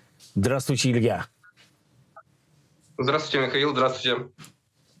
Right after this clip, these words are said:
Speaker 1: Да, я вас вижу и слышу. Илья, откуда вы?
Speaker 2: Э, я из города Боярка, это Украина, двадцать километров от Киева.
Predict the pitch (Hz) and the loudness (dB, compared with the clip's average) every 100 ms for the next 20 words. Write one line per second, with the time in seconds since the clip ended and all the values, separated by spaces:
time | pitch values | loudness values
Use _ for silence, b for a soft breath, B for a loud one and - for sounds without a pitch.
0 | _ _ _ - 113 127 120 143 147 - | _ _ _ -8 -2 0 2 2 2 0
1 | 180 156 156 147 120 175 190 - 175 160 | 2 2 2 0 2 2 2 2 0 0
2 | 151 - 131 147 143 131 175 147 123 104 | -4 -2 0 2 0 0 2 2 2 -2
3 | - _ _ _ _ _ _ _ _ _ | -4 _ _ _ _ _ _ _ _ _
4 | _ _ _ _ _ 139 143 147 147 143 | _ _ _ _ _ 0 2 4 4 4
5 | 139 139 143 170 196 202 185 170 160 165 | 4 2 2 2 2 2 2 0 0 0
6 | 165 160 156 170 156 127 131 139 135 135 | 2 2 2 2 2 0 2 2 2 0
7 | 135 123 113 117 120 127 127 - 131 131 | 0 0 0 2 0 0 -4 0 0 0
8 | 135 160 156 - 117 110 95 92 | 0 0 0 -2 -4 -2 -2 -6